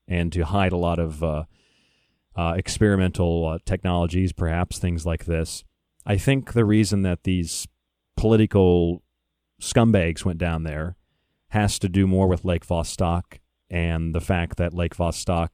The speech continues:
is almost like an alien world, eh, with extreme conditions that life is not supposed to be able to thrive in or live in at all.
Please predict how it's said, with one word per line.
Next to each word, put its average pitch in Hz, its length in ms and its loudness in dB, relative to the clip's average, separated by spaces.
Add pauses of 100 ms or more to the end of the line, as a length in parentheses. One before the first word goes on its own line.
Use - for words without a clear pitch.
(400)
is 85 460 -2
almost 98 400 2
like 90 220 -2
an 87 180 -4
alien 95 760 0
world, 95 520 4 (640)
eh, 92 100 -2
with 87 160 0
extreme 113 840 0
conditions 92 720 0
that 80 140 -2
life 87 300 -2
is 85 140 -2
not 85 180 -2
supposed - 440 -2
to 92 60 -2
be 82 200 -2
able 85 200 -2
to - 120 -8
thrive 85 480 0
in 101 180 0
or 87 180 0
live 85 260 0
in 90 120 0
at 80 100 -2
all. 85 340 0